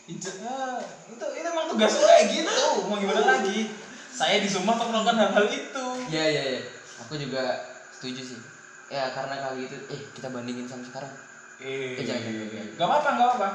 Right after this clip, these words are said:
Speaker 1: Kalau sekarang tuh ya
Speaker 2: Nggak, nanti aja nih, nanti aja
Speaker 1: Oh,
Speaker 2: nih.
Speaker 1: itu saya sendiri aja,
Speaker 2: Hmm.
Speaker 1: jangan sekarang ya.
Speaker 2: Besok aja. Gitu,
Speaker 1: Oh.
Speaker 2: keamanan. Iya, pokoknya keamanan tugasnya kayak gitu. Ribet. Itu keamanan itu menurut gue itu yang paling setiap hari kerja keamanan, coy.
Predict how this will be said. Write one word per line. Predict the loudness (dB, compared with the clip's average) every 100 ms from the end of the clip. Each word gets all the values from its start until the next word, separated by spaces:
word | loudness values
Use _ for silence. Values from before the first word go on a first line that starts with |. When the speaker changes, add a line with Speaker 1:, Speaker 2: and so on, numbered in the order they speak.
| -6 -14 -16
Speaker 1:
Kalau | -6 -4
sekarang | -2 -2
tuh | -2
ya | 0
Speaker 2:
Nggak, | 0 0
nanti | -2 0
aja | -2 -2
nih, | -6
nanti | -6 -8
aja | -10
Speaker 1:
Oh, | -2
Speaker 2:
nih. | 0
Speaker 1:
itu | 2 0
saya | -2 -4
sendiri | -4 -6 -6
aja, | -6 -6
Speaker 2:
Hmm. | -6
Speaker 1:
jangan | -6 -8
sekarang | -10 -10
ya. | -10 -12
Speaker 2:
Besok | -14 -14
aja. | -12 -12
Gitu, | -16 -18 -14
Speaker 1:
Oh. | -10 -8
Speaker 2:
keamanan. | -8 -6 -8 -4
Iya, | -2
pokoknya | 0 0 0
keamanan | 0 0 0 -2
tugasnya | -2 -4 0
kayak | 0 -2
gitu. | -6 -10 -6
Ribet. | -2 0 0 -2 -14 -18 -18
Itu | -14 -4 0 0 -4 -6
keamanan | -2 0 -2 -4
itu | -6
menurut | -8 -6 -6 -6 -8
gue | -10
itu | -6
yang | -6 -6 -8 -10
paling | -8 -8 -8
setiap | -8 -6
hari | -6 -6
kerja | -6 -4 -4 -2
keamanan, | -4 -2 -2 -2
coy. | -2